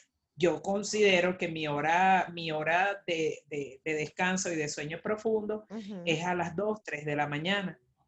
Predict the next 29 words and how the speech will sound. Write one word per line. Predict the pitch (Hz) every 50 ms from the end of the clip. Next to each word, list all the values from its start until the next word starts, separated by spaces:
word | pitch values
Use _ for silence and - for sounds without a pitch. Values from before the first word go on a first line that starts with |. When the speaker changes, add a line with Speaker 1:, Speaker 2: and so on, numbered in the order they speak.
| - 196
Speaker 1:
Y | 185 180
Speaker 2:
Ujú. | 165
Speaker 1:
resulta | 160 160 - - 156 147 175 170
que | - 196
esa | 190 - 190 175
era | 175 185 185
la | 180 160 156
hora | 160 160 156 156 151
que | - 151
teníamos | - 160 147 147 151 156 165 151
que | - 170
montarnos | 160 160 160 160 - - 156 151 147 147 151 156 156 - -
otra | - 180 185 190 190 202 190 180
vez | 175 180 185 185
en | 190 170 165
la | 151 147
van | 147 165 180 202 214 220
para | - 170 151 151
Speaker 2:
Wow. | - -
Speaker 1:
poder | - 151 143 139 139 139
llegar | 147 160 156 147 147 143 143
allá | 147 143 143 143 135 131 131 - -
al, | 143 143 139 131 123 _ _ -
al, | 127 127 - _ _ _ _ _ _ _
al | - 143 143 139 139
N | 143 135 -
P | - 156 147
R. | 123 110 - - _ _ - - - 254 311
Speaker 2:
Ok. | 320 311 311 285